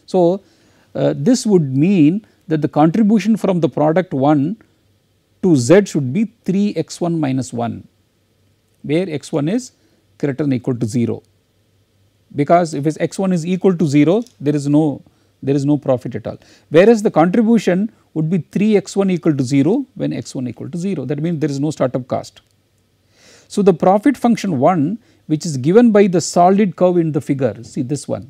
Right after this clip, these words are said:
the bottom, certainly is not proportional to X one. So, the dotted line satisfies the proportionality assumptions.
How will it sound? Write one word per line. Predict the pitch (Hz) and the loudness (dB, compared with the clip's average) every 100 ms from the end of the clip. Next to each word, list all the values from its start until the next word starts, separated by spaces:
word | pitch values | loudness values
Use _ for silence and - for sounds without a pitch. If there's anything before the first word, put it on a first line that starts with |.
| 165 | -14
the | 127 | -10
bottom, | 120 120 120 113 98 - _ _ _ _ _ _ _ _ | -6 -4 -4 -8 -10 -16 _ _ _ _ _ _ _ _
certainly | - - 160 156 190 196 202 180 220 _ | -6 2 4 4 2 4 2 0 -4 _
is | - 127 - | -8 -6 -4
not | 131 156 208 - - | 0 2 0 -4 -12
proportional | - 127 147 143 - 135 | -6 -4 -2 -4 -2 -6
to | 127 170 | -6 -8
X | 131 - | -8 -10
one. | 107 - _ _ _ _ _ _ _ _ _ _ _ _ | -14 -14 _ _ _ _ _ _ _ _ _ _ _ _
So, | - 175 | -8 -4
the | 156 151 | -2 -2
dotted | 131 147 160 254 240 | 2 0 2 0 0
line | 143 185 294 _ _ _ | 0 -2 -4 _ _ _
satisfies | - 160 226 220 - 220 185 | -4 -2 -2 -4 -2 -2 -2
the | 185 | -4
proportionality | - 147 175 - 175 170 156 | -4 -4 -4 -4 -2 -2 -2
assumptions. | 139 131 123 - 233 311 | -4 -4 -6 -4 -6 -6